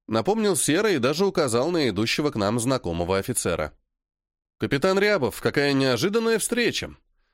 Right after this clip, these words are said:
поприветствовал я гвардейца. «Не могу сказать, что приятное, но не потому, что имею что-то против вас, а вот против обстоятельств, в которых мы встретились, очень даже». «Вы наверняка вели записи», —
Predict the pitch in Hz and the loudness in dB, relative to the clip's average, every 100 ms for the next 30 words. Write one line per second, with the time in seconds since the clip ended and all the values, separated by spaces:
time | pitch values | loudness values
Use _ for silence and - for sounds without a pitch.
0 | - 120 104 113 139 139 123 107 95 123 | -4 -2 2 0 0 0 0 2 0 0
1 | 156 113 - - _ _ _ _ - 135 | 0 -2 -4 -10 _ _ _ _ -4 0
2 | 208 208 151 - 117 101 - 101 95 90 | 2 2 0 0 0 0 -2 -2 -2 0
3 | 85 87 147 185 208 185 170 214 262 254 | -2 -2 -2 0 0 0 0 0 0 0
4 | 233 220 180 160 175 185 160 131 156 147 | 0 0 2 0 0 0 0 2 0 0
5 | 147 151 151 151 120 104 123 - - _ | -2 -2 -2 -2 0 0 0 -2 -8 _
6 | _ _ _ _ - 135 220 - - 214 | _ _ _ _ -2 0 0 -2 -2 -2
7 | - 196 - 160 139 156 175 151 - - | 0 -4 0 0 2 0 0 -2 -6 -4
8 | 143 139 123 110 101 - 139 190 220 226 | 0 0 0 -2 -2 -2 -2 0 -2 -2
9 | - - 107 135 185 160 120 101 95 - | -4 -4 -2 0 0 2 0 0 -4 -8
10 | _ _ _ _ _ _ _ _ _ _ | _ _ _ _ _ _ _ _ _ _
11 | _ - 82 110 160 156 147 147 147 156 | _ -12 -4 0 2 2 2 0 2 2
12 | 139 143 131 156 - - - | 2 2 2 0 0 -6 -8